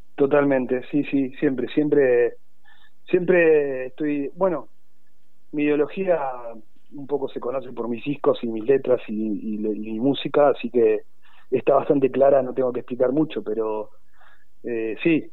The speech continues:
eh, siempre de-, defiendo la democracia, defiendo los derechos humanos,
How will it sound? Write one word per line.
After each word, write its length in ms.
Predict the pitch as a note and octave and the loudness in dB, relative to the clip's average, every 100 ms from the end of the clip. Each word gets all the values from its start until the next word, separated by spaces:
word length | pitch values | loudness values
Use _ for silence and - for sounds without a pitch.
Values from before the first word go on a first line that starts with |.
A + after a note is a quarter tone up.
| - | -4
eh, 520 | A#2 A2+ G#2+ G#2+ G#2+ G2+ - - - - - - | 0 2 2 0 -4 -8 -12 -12 -12 -12 -12 0
siempre 260 | E3 D#3+ C#3+ | 2 6 6
de-, 180 | C3 B2+ | 4 2
defiendo 380 | B2 D#3 D3+ | 0 0 0
la 80 | C3+ | 0
democracia, 720 | B2+ C3 B2+ D#3 D#3 - D#3+ | 0 -2 2 2 2 0 0
defiendo 380 | D#3 C3 C3+ C3+ | 0 -2 -4 -4
los 120 | A#2+ | -2
derechos 320 | A#2+ B2 A#2 A2+ | -4 -6 -8 -6
humanos, 440 | A#2+ C3 C#3 | -4 -2 -4